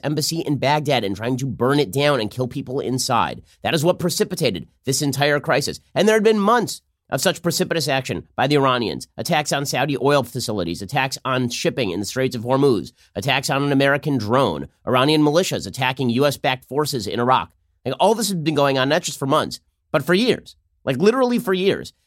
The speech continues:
And yet every single story seems to begin with the killing of Soleimani, as though Trump just woke up one morning and was like, "You know what, you know, feels good? You know what I'd love to do today? I'm just gonna kill a guy." Like, just boom,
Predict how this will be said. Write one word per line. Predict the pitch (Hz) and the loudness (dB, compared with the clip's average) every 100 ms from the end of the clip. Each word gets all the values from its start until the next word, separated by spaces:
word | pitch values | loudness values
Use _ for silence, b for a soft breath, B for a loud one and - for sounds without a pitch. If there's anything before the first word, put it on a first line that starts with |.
| - | 0
And | 165 | 2
yet | 156 _ - | 0 _ 0
every | 202 196 226 | 0 0 -4
single | - - 190 147 | -2 2 2 2
story | - - 160 71 71 - - | -4 -2 -2 -2 -6 -14 -10
seems | - 220 190 | 0 2 2
to | 170 | 0
begin | 151 151 | 2 2
with | 127 | 0
the | |
killing | 147 156 151 | 0 0 0
of | |
Soleimani, | 123 143 131 120 87 | 0 2 2 2 0
as | 92 | -4
though | 120 | -4
Trump | 95 202 196 | 0 -2 0
just | 175 110 | -8 -2
woke | 123 156 147 | 0 2 0
up | 135 | -2
one | 104 123 | -2 2
morning | 120 123 104 | 2 2 -2
and | 95 | -6
was | 92 | -6
like, | 120 | -2
"You | 202 | 2
know | 330 | 2
what, | 392 196 | 0 -2
you | 240 | -4
know, | |
feels | 277 226 185 | -2 -2 0
good? | 196 175 b - | -2 -4 b -8
You | - | -4
know | 151 | -2
what | 156 | -2
I'd | 143 127 | -4 -6
love | 139 | -6
to | 131 | -4
do | 135 131 | -4 -4
today? | 139 135 131 _ _ - | -4 -6 -10 _ _ -4
I'm | 202 | -4
just | 180 | 0
gonna | 196 | -2
kill | - 123 113 | -2 -2 -2
a | |
guy." | 107 95 90 _ - | -4 -8 -10 _ -14
Like, | 117 | -12
just | 127 104 | -10 -12
boom, | 80 175 147 127 117 | -2 0 2 2 -2